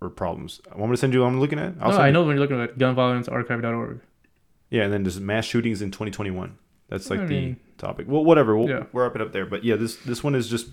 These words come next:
Speaker 1: posting mass shootings in the last twenty-four hours.
Speaker 2: And mind you, these, I mean, this isn't just A R fifteens.
Speaker 1: Oh yeah, no, this
Speaker 2: I'm
Speaker 1: is,
Speaker 2: sure we can
Speaker 1: this
Speaker 2: click on
Speaker 1: is
Speaker 2: them. They're gonna be handguns. They're gonna be
Speaker 1: Yeah,
Speaker 2: shotguns.
Speaker 1: yeah.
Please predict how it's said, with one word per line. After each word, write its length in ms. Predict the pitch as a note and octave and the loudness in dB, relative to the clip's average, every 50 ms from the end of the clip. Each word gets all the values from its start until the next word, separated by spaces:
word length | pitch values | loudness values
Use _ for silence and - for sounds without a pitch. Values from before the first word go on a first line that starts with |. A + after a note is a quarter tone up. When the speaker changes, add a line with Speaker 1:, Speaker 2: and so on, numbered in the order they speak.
| - - - - | -20 -20 -20 -10
Speaker 1:
posting 420 | - A#2 A#2 A2+ - - A2 G2+ | -4 -4 -4 -4 -4 -8 -10 -8
mass 180 | G#2 G2+ G2+ - | -6 -6 -8 -6
shootings 480 | - G2+ G2 F#2+ F#2+ G2 F#2+ F#2 - - - | -6 -6 -4 -2 -2 -2 -4 -6 -8 -12 -12
in 80 | F#2+ | -8
the 60 | G2+ | -6
last 320 | F#2+ F#2+ F#2+ G2+ G2+ - - | -4 -4 -4 -4 -6 -8 -10
twenty-four 420 | - - B2+ C3+ C#3 - A2+ A2+ | -6 -4 -4 -4 -4 -2 -2 -2
hours. 240 | G2+ G2 G2 G2+ F#2+ G2 - - | -2 0 -2 -2 -4 -4 -2 0
Speaker 2:
And 120 | D#3+ C#3+ | 2 4
mind 240 | C#3+ D3 D3+ D3+ B2+ | 6 6 6 6 4
you, 100 | B2 A#2 | 2 2
these, 300 | A#2 B2 A#2 A#2+ - - | 2 2 0 0 0 0
I 60 | C3+ | 0
mean, 100 | B2+ A#2+ | 2 2
this 120 | A#2+ A2+ - | 0 0 2
isn't 240 | D3 B2+ C3 A2+ A#2 | 0 0 0 0 0
just 200 | B2 A2 - - | -2 -2 -2 -2
A 80 | B2 | 0
R 120 | A#2 G#2+ G#2+ | 0 0 -2
fifteens. 580 | - G#2+ - - A#2+ A2+ A2 A2 - - - _ _ _ - - | -4 -6 -6 -6 -6 -6 -6 -10 -12 -16 -20 _ _ _ -8 0
Speaker 1:
Oh 80 | E3 F#3 | 2 4
yeah, 160 | D#3+ A#2+ G#2+ | 6 6 4
no, 160 | A2 G#2 F#2 G2 | 4 2 0 0
this 120 | A2 - | 0 0
Speaker 2:
I'm 60 | C3 | 2
Speaker 1:
is, 40 | - | 2
Speaker 2:
sure 100 | - D#3 | 4 4
we 60 | D3+ | 4
can 120 | C#3 C3+ - | 2 4 2
Speaker 1:
this 100 | C#3+ B2+ | 4 4
Speaker 2:
click 60 | C#3 | 4
on 80 | C3+ C3 | 4 4
Speaker 1:
is 40 | C3 | 4
Speaker 2:
them. 320 | C3 C3 C3 C3 B2+ B2+ | 4 4 4 2 2 2
They're 160 | A#2+ A2+ A2+ | 0 0 -2
gonna 260 | A2 A#2 B2 A#2+ A#2 | -2 -2 -2 -2 -2
be 240 | A2 A#2 A#2 A#2 A2+ | -2 -2 -2 -2 0
handguns. 760 | A2+ A#2 A2+ A2+ A2+ A#2 A#2 A2+ A2+ A2+ A#2 A#2 A2 A2 - | 0 0 0 0 0 0 0 0 0 -2 -2 -4 -6 -8 -10
They're 120 | - - A2+ | -10 -6 -4
gonna 180 | A2+ A2+ A2+ | -4 -2 0
be 100 | A2 A#2+ | 0 2
Speaker 1:
Yeah, 80 | A2 F2+ | 2 2
Speaker 2:
shotguns. 600 | - B2 A#2 A#2 A#2 A2 A2+ A2 A2 A2 A2 A2+ | 2 2 0 0 0 -2 -4 -4 -4 -4 -4 -4
Speaker 1:
yeah. 100 | G2 | -4